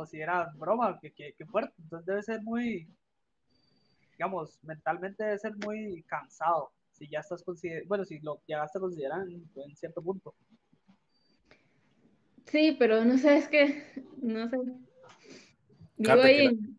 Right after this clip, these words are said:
Speaker 3: perdón,
Speaker 2: Ujú.
Speaker 3: perdón, dale, perdón.
Speaker 2: No, no, no. ¿Qué
Speaker 3: Es que
Speaker 2: pasó?
Speaker 3: tiene un de-, perdón, es que tiene un delay, entonces digo yo, ¿será que terminó o no terminó? Perdón. Que le hace una pregunta que me parece muy interesante.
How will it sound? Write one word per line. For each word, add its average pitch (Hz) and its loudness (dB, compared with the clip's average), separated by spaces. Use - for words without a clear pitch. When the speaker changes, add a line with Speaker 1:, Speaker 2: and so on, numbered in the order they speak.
Speaker 3:
perdón, - -12
Speaker 2:
Ujú. 233 4
Speaker 3:
perdón, 240 2
dale, 101 -6
perdón. 101 -8
Speaker 2:
No, 330 4
no, 392 4
no. 415 0
¿Qué 240 -2
Speaker 3:
Es 220 -4
que 269 4
Speaker 2:
pasó? 330 6
Speaker 3:
tiene - 4
un 277 -2
de-, - 8
perdón, 131 0
es 135 -2
que 143 2
tiene 143 0
un 147 0
delay, 139 4
entonces 107 -10
digo 113 -8
yo, 107 -6
¿será 95 -10
que 120 -10
terminó 120 -8
o - -8
no 123 -8
terminó? 113 -6
Perdón. 104 -4
Que 127 0
le 131 6
hace 135 2
una 175 2
pregunta 151 0
que 185 4
me 151 0
parece 139 0
muy 175 -2
interesante. 151 -4